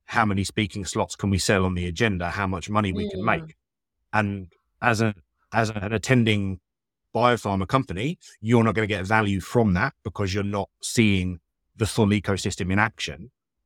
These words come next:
Speaker 1: And actually, as a solution provider who's paying all that money to speak, you're also gonna get a limited return on the money you, you, you spend because you're engaging with an audience who aren't fully engaged with the entire environment of clinical trials.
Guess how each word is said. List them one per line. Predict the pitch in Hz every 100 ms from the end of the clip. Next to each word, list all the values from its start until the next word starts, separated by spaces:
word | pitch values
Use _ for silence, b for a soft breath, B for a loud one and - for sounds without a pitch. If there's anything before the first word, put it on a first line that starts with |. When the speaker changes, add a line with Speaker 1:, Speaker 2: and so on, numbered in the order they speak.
| _
Speaker 1:
And | 107
actually, | 113 - 113 101
as | 101 95
a |
solution | - 120 117 107
provider | 101 98 98 95
who's | 95 98
paying | - 120 120
all | 98
that | 92 90
money | 90 90
to | 85
speak, | 87 - 90 78 _ _ _ _ _
you're | - 113 120 131
also | 123 107
gonna | 98 98
get | 95
a | 95
limited | 104 95 90 92
return | 95 - 107 101
on | 98
the | 98
money | 95 92
you, | 90 90 87
you, | 95 92 _
you | 95 92
spend | - 147 87 113 - - - _ -
because | 113 120 104 95
you're | 110 104
engaging | 104 110 117 107
with | 101 98
an | 131
audience | 131 92 92 127 - - - _
who | - 117 101 98 - _ _ _
aren't | 113 117 110
fully | - 98 98
engaged | 95 98 104 104 92 - - _ _ -
with | 113
the | 110
entire | 107 110 - 110 107 107
environment | 98 107 107 104 107 -
of | 110 -
clinical | - 107 98 107
trials. | 151 110 65 -